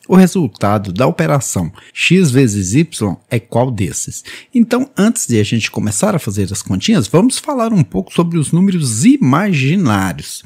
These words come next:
Imagina o seguinte, quando a gente vai tentar resolver essa equação aqui, por exemplo, o A vale um, o B vale quatro e o C vale cinco,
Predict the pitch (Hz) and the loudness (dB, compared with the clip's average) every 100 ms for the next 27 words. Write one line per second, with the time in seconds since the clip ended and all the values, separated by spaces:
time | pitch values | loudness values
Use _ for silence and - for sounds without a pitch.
0 | - 254 311 262 196 320 - - 113 82 | -6 0 2 4 4 2 -2 -4 -2 -4
1 | - - - - - _ 247 302 214 110 | -4 -12 -16 -20 -20 _ -2 2 2 2
2 | 120 - 104 104 - - 127 110 98 82 | 0 -2 -4 -4 -6 -4 -2 -2 -2 -4
3 | 104 107 135 147 101 - 95 - - 104 | -2 0 0 0 -4 -6 -8 -6 -4 -4
4 | 101 - 151 147 - 90 90 185 170 - | -4 -2 -2 -2 -4 -4 -2 0 0 -4
5 | - - - - 104 104 98 90 101 139 | -14 -20 -20 -6 -2 0 -2 0 2 2
6 | 110 90 107 104 95 - 113 117 120 - | 0 0 -2 -2 -4 -2 -2 -2 -6 -6
7 | 113 90 - - 190 170 | -4 -4 -4 -2 0 0